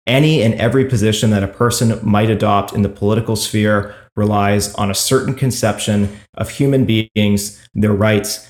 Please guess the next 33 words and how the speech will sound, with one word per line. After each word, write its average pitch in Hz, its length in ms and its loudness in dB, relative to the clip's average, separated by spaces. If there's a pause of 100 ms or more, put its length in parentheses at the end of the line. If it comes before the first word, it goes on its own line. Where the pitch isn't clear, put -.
(100)
and 107 140 0
their 104 200 0
obligations 104 840 0
towards 98 580 -4
one 104 180 2
another, 101 400 2
creation, 98 760 -2 (340)
and 92 240 -2
God," 92 440 -4 (300)
end 98 240 -2
quote. - 480 -4 (180)
And 101 140 0
that's 104 180 0
from 110 160 2
his 104 160 2
book, - 460 -2 (340)
uh, 92 340 -2
Political 101 680 -4 (100)
Church, - 640 -4
at 95 200 -4
page 95 280 -2
eighty-one, 95 400 -2 (120)
eighty-one, 98 560 2
for 95 140 -6
anyone 95 240 -2
who's 90 180 -4
curious. 101 560 -4 (680)
Um, 202 260 2
but - 140 2
that's 220 180 0
something 285 280 0
that 139 140 0
even 127 280 0